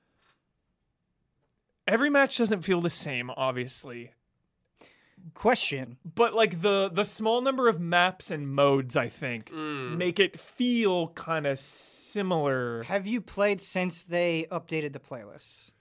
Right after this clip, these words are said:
Speaker 1: I think I did a swat
Speaker 2: Okay.
Speaker 1: or two.
Speaker 3: Yeah. swat's fun.
Speaker 1: Yeah. What was the other one they added?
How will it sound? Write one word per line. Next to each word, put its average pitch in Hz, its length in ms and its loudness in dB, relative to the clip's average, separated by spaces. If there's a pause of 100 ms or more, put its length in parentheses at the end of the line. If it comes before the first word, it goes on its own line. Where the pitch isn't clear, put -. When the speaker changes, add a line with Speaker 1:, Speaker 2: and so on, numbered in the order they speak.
(640)
Speaker 1:
I 160 320 2 (760)
think 247 220 0
I 247 200 2 (340)
did 180 260 2
a 156 140 2
swat 139 1040 -6 (260)
Speaker 2:
Okay. 131 240 -8 (540)
Speaker 1:
or 185 180 -4
two. 208 500 -6
Speaker 3:
Yeah. 147 180 -2 (640)
swat's 127 260 -8
fun. 117 240 -10 (100)
Speaker 1:
Yeah. 131 540 -8 (580)
What 185 120 6
was 226 120 4
the 220 80 8
other 196 100 6
one 143 120 2
they 127 100 -2
added? 110 260 -8